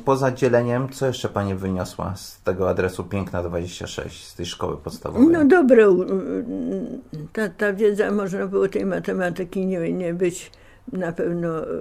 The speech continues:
Speaker 2: no, ale na jakiej te moje trzy,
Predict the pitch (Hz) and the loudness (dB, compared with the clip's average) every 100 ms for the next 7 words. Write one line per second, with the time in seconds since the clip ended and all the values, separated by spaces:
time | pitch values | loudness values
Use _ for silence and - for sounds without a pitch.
0 | - - 175 185 190 185 185 185 170 190 | -6 -8 -6 -6 -4 -2 -2 -4 -2 -4
1 | 180 - - - - 208 208 208 208 - | -4 -10 -20 -10 0 2 6 8 8 4
2 | - 247 220 | 0 8 8